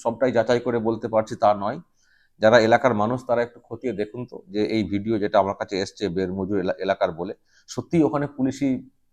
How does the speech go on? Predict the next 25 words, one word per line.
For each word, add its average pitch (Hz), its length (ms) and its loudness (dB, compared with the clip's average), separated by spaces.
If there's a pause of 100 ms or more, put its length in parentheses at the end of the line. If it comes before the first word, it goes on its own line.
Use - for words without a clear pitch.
হানা 113 200 0
চলছে 107 340 -6
কিনা, 110 280 -14 (680)
পুলিশি 123 260 0
তাণ্ডব 110 440 4
চলছে 104 280 -4
কিনা, 110 260 -6
এইভাবে 110 280 -4
ধরপাকড় 104 560 -4
চলছে 95 260 -8
কিনা। 98 180 -14 (400)
যারা 120 180 6
এলাকার 123 320 4
মানুষ 117 380 0
একটু 117 420 -12
জানান 107 360 -4
তো, - 140 -12 (160)
কেউ 123 100 0
কমেন্টেও 135 500 2
জানাতে 139 260 -2
পারেন 139 300 0
বা 113 80 4
আমাকে 107 240 0
আলাদা 101 200 6
করে 110 240 -4